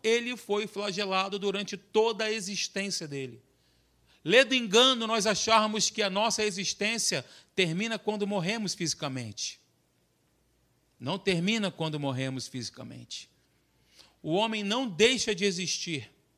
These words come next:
quando ele morre, porque nós somos eternos.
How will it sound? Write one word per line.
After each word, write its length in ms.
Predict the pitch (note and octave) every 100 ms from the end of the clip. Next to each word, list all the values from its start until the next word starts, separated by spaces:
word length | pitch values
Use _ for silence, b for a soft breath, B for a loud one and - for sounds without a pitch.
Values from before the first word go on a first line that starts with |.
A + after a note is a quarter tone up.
| _ _ _ _ _ _ _ _ _ _ _
quando 300 | - F3 D#3+
ele 120 | E3 D3+
morre, 420 | D3 C3+ G#2 G#2 - _ _ _ b b b b
porque 240 | - - B2+
nós 180 | B2+
somos 720 | - F3+ G#3 A3+ B3 - - - _ _ _
eternos. 1400 | B2+ C#3 D#3 - _ _ B2+ A#2+ G#2 G#2 G2+ - - -